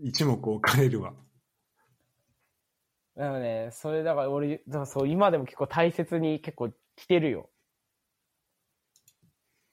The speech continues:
Speaker 1: あのさ、レコバの名言知ってる？
Speaker 2: あれでしょ？あの、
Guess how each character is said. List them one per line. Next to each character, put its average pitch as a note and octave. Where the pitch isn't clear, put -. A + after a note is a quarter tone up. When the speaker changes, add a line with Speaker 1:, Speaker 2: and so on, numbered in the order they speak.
Speaker 1:
あ G#2+
の G#2
さ、 G#2
レ C#3
コ A3
バ E3
の A2+
名 A2+
言 A2
知 -
っ -
て A2
る？ G#2+
Speaker 2:
あ C#3+
れ D3+
で D#3+
し -
ょ？ A#3
あ B2
の、 A#2